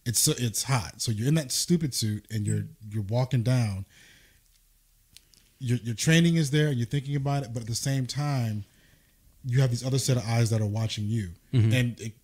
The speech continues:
Speaker 1: the bomb maker could be watching you too at the same time.
Speaker 2: Yeah.
Speaker 1: But you trust your gut. You go off of history. You go off of, you know, what's been learned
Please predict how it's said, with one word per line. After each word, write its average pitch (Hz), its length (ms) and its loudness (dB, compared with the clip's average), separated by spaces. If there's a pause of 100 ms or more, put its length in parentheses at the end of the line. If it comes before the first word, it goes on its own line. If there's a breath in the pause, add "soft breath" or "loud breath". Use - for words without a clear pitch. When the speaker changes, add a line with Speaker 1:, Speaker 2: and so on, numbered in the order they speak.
(120)
Speaker 1:
the 120 80 -4
bomb 117 300 0
maker 139 220 2
could 147 160 -2
be 143 80 2
watching 143 380 -2
you 139 80 -2
too 156 160 -4
at 117 60 -6
the 123 80 -4
same 120 280 -2
time. 147 280 -4
Speaker 2:
Yeah. 110 240 4 (380 soft breath)
Speaker 1:
But 120 260 2
you 131 100 0
trust - 540 -4 (100)
your 120 180 0
gut. 104 340 -2
You 110 80 -6
go 127 140 4
off 156 160 2
of 135 60 -2
history. 135 380 0
You 113 180 -6
go 120 100 -2
off 120 160 -2
of, 120 160 -4
you 123 80 0
know, 120 80 0
what's 113 380 -6
been 117 240 -2
learned 131 320 -2